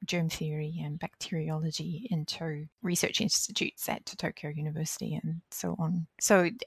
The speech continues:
yes, I mean, they, if you want to think, to think about it in terms of catching up, and I'm not sure that that's the best way to think about it, but yes, and they participated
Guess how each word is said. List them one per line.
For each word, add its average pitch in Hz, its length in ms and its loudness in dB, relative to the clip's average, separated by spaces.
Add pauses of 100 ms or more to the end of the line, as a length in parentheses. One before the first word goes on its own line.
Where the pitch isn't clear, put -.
(220)
yes, 180 280 6
I 175 40 6
mean, 165 200 6
they, 160 320 4
if - 120 0
you 185 80 4
want 247 180 12
to 214 60 12
think, - 360 6
to 202 100 8
think - 320 8
about 185 240 12
it 175 160 4
in 190 120 8
terms 202 220 8
of 185 200 0
catching - 380 4
up, - 220 4 (440)
and 156 80 0
I'm 160 80 0
not 175 160 2
sure 180 100 2
that - 140 2
that's - 220 4
the 180 40 4
best - 240 2
way - 140 4
to - 160 -4
think 320 260 6
about 226 220 10
it, 214 160 8
but - 160 8 (580)
yes, 202 420 4
and 160 140 0
they 165 200 4 (120)
participated 156 800 0